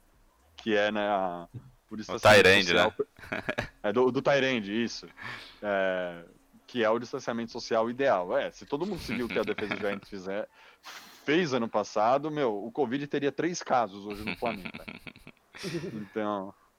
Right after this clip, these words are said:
Speaker 2: E, e, e dos,
Speaker 1: cara
Speaker 2: e, e dos special teams, galera?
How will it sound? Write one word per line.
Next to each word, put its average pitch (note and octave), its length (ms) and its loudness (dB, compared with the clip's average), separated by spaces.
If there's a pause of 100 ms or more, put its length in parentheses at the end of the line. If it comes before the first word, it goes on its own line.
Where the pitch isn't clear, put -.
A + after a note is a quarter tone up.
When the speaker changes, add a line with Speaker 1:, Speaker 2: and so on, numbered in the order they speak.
Speaker 2:
E, A2+ 200 6 (260)
e, C3+ 80 2
e C#3 40 4
dos, C#3+ 180 -2
Speaker 1:
cara F2+ 440 2
Speaker 2:
e, A#2 280 0
e A#2+ 180 -2
dos C3 180 -4
special A2+ 400 4
teams, E2+ 400 -8
galera? D#2+ 420 2